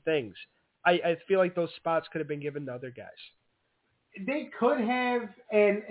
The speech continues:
Speaker 2: the thing is, is that, like, a lot of this stuff was actually stuff that, 'cause he wanted to stay relevant.
Speaker 1: Yeah.
Speaker 2: Because, like, when you have, 'cause he's another one of those guys,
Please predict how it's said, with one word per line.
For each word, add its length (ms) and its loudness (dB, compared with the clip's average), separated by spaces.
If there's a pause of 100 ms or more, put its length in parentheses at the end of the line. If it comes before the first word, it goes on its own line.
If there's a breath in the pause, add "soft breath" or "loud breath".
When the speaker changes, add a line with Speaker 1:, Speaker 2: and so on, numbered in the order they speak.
Speaker 2:
the 180 4 (160)
thing 280 2
is, 260 -2
is 60 -6
that, 180 -2
like, 120 0
a 60 -4
lot 280 6
of 60 2
this 280 -2
stuff 240 -4
was 120 -6
actually 400 -4 (200)
stuff 280 0
that, 200 -8 (400)
'cause 180 -4
he 160 0
wanted 380 0
to 160 -12
stay 160 -2
relevant. 380 -4 (560)
Speaker 1:
Yeah. 280 2
Speaker 2:
Because, 380 4
like, 220 0
when 200 -2
you 160 -4
have, 300 -6
'cause 120 -6
he's 200 -4
another 320 0
one 160 -4
of 80 -2
those 200 -6
guys, 400 0